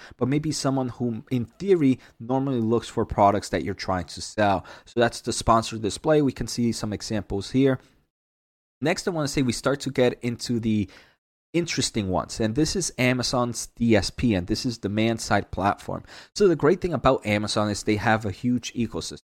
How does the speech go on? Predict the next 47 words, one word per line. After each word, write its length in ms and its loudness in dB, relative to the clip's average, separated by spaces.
Right? 120 -6
They 120 -4
have 260 0
their 220 -2
audiobook, 680 4
they 80 -6
have 200 -2
their 100 -4
video, 540 0
uh, 140 2
uh, 240 2
they 80 -2
have 180 0
their 100 -2
streaming, 640 0
they 140 0
have 220 4
their 200 -4
e-commerce, 640 -4
and 180 -18
so 80 -6
much 220 -6
more. 320 2
And 240 0
even 320 -2
if 180 -2
you 140 4
don't 200 -6
sell 460 2
on 300 -2
Amazon, 640 -2
maybe 300 -2
you 120 0
might 240 -2
wanna 280 -2
just 320 -6
use 300 0
their 360 6
real 400 -2
estate 380 0
and 100 -10
kind 200 0
of 200 -10
advertise 580 2
yourself 540 0
with 240 2
something 480 -2